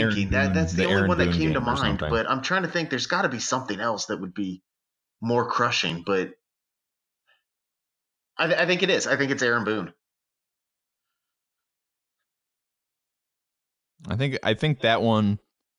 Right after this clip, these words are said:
Speaker 1: that one, um, has been rationalized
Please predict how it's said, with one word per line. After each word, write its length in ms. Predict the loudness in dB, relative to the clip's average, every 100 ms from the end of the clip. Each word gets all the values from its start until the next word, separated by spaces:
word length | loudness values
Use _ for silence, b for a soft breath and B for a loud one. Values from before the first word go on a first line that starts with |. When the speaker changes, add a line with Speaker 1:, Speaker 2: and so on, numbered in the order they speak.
| _ _ -6
Speaker 1:
that 300 | 0 0 0
one, 340 | 0 0 -2 -4
um, 680 | -4 -2 -2 -2 -2 -4 -8 _ _ -6
has 140 | -2
been 220 | 0 2
rationalized 1040 | 2 2 2 2 0 2 2 2 0 -4